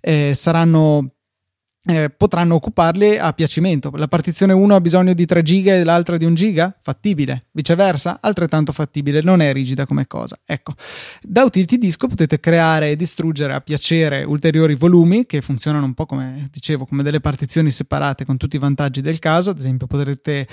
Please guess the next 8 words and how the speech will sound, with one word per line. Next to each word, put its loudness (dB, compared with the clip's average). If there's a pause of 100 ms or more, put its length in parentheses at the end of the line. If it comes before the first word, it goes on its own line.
(200)
formattarle 2
indipendentemente 0
da -8
quella -10
principale -4 (500)
e, -2
eh, -2 (120)
come 0